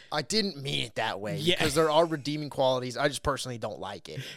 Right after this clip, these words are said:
Speaker 2: Yeah.
Speaker 1: Uh, but I mainly, I think it's completely fine to be caught in that, and I think it's funny sometimes.
Speaker 2: Yeah.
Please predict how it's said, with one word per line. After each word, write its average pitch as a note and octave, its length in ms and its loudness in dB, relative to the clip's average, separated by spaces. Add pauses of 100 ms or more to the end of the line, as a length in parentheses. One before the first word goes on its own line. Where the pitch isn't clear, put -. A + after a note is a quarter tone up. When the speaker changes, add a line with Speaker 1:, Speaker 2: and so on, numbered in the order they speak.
(100)
Speaker 2:
Yeah. D3+ 360 4 (1040)
Speaker 1:
Uh, G#2+ 320 -4 (220)
but D#3+ 120 6
I C#3 80 2
mainly, D3+ 640 -4 (480)
I C#3+ 100 6
think G#3+ 180 0
it's E3 80 -2
completely G3 480 0
fine D#3 260 2
to D3 60 -4
be C#3 80 0
caught B2 320 0
in C#3+ 80 -8
that, D#3 160 0
and C#3+ 80 -4
I C3+ 40 -4
think C#3 160 -4
it's - 120 -10
funny A#2+ 320 -6
sometimes. C#3+ 540 -6 (140)
Speaker 2:
Yeah. - 220 -10